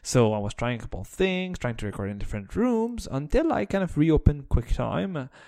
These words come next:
uh, and realized that, oh, wait a sec, why did I have to change input in QuickTimes? I never,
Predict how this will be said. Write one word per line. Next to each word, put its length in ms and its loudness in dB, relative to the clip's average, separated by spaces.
uh, 460 -8
and 200 -4
realized 320 0
that, 280 -4
oh, 240 4
wait 120 2
a 20 -8
sec, 200 0
why 300 2
did 160 2
I 140 2
have 120 -2
to 80 -8
change 420 2
input 560 4
in 80 -8
QuickTimes? 520 -6
I 320 -6
never, 500 -8